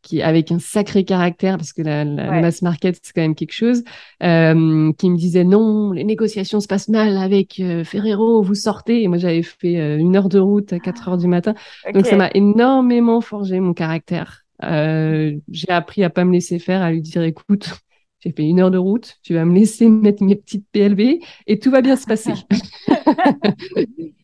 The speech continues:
Speaker 1: Voilà.
Speaker 2: Ok.
Speaker 1: Euh, j'ai appris, alors ça, c'est plus à titre perso, j'ai appris à lever un peu ma carapace. Moi, quand on me connaît pas, je suis un peu sur la retenue,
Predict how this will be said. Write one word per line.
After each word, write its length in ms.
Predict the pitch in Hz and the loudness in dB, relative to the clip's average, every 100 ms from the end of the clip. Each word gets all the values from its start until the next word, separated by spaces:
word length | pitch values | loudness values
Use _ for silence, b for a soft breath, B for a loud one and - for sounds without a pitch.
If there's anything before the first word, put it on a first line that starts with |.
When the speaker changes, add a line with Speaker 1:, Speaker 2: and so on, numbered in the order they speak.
| _ _ B 220 | _ _ B -6
Speaker 1:
Voilà. 500 | 185 175 170 220 311 | 0 2 4 2 0
Speaker 2:
Ok. 140 | 311 - | -2 -2
Speaker 1:
Euh, 1040 | 185 180 180 180 175 175 170 170 170 165 - - - _ | 0 2 2 0 0 -2 -2 -2 -2 -4 -8 -12 -18 _
j'ai 180 | 190 202 | -2 2
appris, 440 | 220 220 - 285 277 | 2 0 -2 -2 0
alors 180 | 214 | -4
ça, 140 | 202 269 | -2 -4
c'est 160 | 269 | -4
plus 500 | 214 - 226 240 - | -8 -8 -6 -6 -6
à 100 | 220 | -4
titre 320 | 202 208 - 185 | -4 -4 -6 -4
perso, 720 | 196 190 - - 208 226 233 | -2 -4 -6 -2 0 2 0
j'ai 180 | - 185 | -2 0
appris 320 | 202 202 262 | 0 0 0
à 60 | 254 | 2
lever 320 | 202 202 220 | 2 2 2
un 80 | 220 | -2
peu 160 | 202 226 | 0 0
ma 140 | 165 | 0
carapace. 720 | - 214 202 - - - - - | -2 -2 -2 -4 -8 -10 -20 -8
Moi, 300 | 180 180 196 | -2 0 0
quand 340 | 202 - 180 185 | -2 -4 -4 -2
on 60 | |
me 100 | 180 | -2
connaît 360 | 170 208 202 202 | -2 0 2 2
pas, 340 | 202 190 208 | 0 -2 -2
je 60 | 214 | -4
suis 100 | 165 | -4
un 100 | 165 | -4
peu 160 | 165 185 | -4 -8
sur 220 | - 156 | -6 -6
la 280 | 151 156 160 | -6 -6 -4
retenue, 640 | 175 170 180 180 202 220 | -6 -4 -2 2 2 2